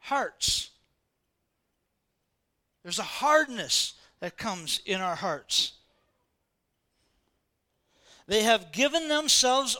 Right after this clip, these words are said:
over to sensuality so as to indulge in every kind of impurity,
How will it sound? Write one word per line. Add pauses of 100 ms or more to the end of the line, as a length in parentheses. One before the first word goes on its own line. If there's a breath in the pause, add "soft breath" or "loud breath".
over (360 loud breath)
to
sensuality (240 loud breath)
so
as
to
indulge
in (100)
every
kind
of
impurity,